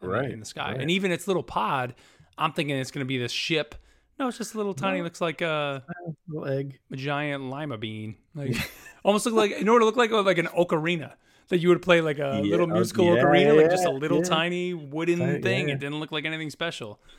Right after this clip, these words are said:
Speaker 2: Yeah.
Speaker 1: Um, crazy.
Speaker 2: Um, yeah, it was good. It was, it was a, it was a switch, I think, uh, like, 'cause we're just used to these, these bad villains, and there is a villain in this, obviously, but,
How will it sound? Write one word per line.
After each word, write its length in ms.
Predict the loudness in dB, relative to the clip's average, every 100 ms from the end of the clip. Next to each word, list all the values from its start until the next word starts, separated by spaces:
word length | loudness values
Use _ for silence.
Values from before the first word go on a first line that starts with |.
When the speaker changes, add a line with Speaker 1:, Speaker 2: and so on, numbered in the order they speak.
| _ _ _
Speaker 2:
Yeah. 220 | -2 -2 -2
Speaker 1:
Um, 180 | -10 -16 _ _ _ _ _ 0 4
crazy. 280 | 6 4 2
Speaker 2:
Um, 200 | -2 -8 _ _ _ _ _ _ _ _ _
yeah, 160 | -2 0
it 40 |
was 120 | 0 2
good. 160 | 2
It 40 | 4
was, 140 | 2
it 60 | 2
was 240 | 0 -2 -2
a, 360 | -2 -4 -4
it 80 | -4
was 140 | -2 0
a 100 | 0
switch, 520 | -2 -4 -2 -2 -2
I 80 | -6
think, 420 | -4 -8 -8 -6
uh, 120 | -4
like, 180 | -2 -2
'cause 200 | -2 -2
we're 120 | -2 -2
just 240 | -2 0
used 300 | 0 0 0
to 280 | 0 0 0 -8 -20 -20 _ _
these, 300 | 0 0 0
these 240 | -2 -4 -6 -12 _ -16 -14 -12 -4
bad 360 | -2 0 0 0
villains, 480 | 0 2 2 0 2
and 100 | 4
there 120 | 4
is 120 | 4
a 60 | 4
villain 320 | 2 2 0
in 100 | -4
this, 180 | -6 -6
obviously, 480 | -6 -8 -8 -6 -4
but, 300 | -4 -6